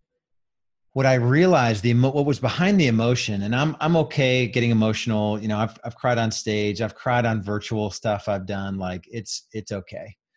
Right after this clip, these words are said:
So I'm not, it's, it's not that I was in-, surprised by it as much. Well, I was surprised by it because there was nothing to cr-, there was nothing to cry about. <laughs> And when I, when I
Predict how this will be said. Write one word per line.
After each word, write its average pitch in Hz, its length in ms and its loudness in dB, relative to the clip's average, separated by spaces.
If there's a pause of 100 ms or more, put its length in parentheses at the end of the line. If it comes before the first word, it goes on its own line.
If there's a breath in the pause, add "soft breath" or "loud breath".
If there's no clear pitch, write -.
(160)
So - 140 -8
I'm 120 60 -2
not, 123 300 0
it's, 110 260 -12
it's 117 180 -12
not 131 160 -2
that 120 100 0
I 113 60 2
was 104 160 -4
in-, 101 200 -6 (300)
surprised 113 680 -6
by 135 180 0
it 139 140 -6
as 104 180 -10
much. 107 260 -8
Well, 139 120 -4
I 175 80 0
was 170 260 0
surprised 95 520 -6
by 92 200 -6
it 98 100 -10 (220)
because 110 420 -4
there 110 160 -2
was 107 180 -6
nothing 127 380 -2
to 117 120 -10
cr-, - 200 -16 (140)
there 113 80 -8
was 101 120 -10
nothing 131 360 -8
to 117 120 -12
cry 127 300 -12
about. 78 280 -12 (880)
<laughs> - 220 -6 (180)
And 151 160 2
when 135 300 -6
I, 123 320 -2 (760 loud breath)
when 135 240 -2
I 123 280 0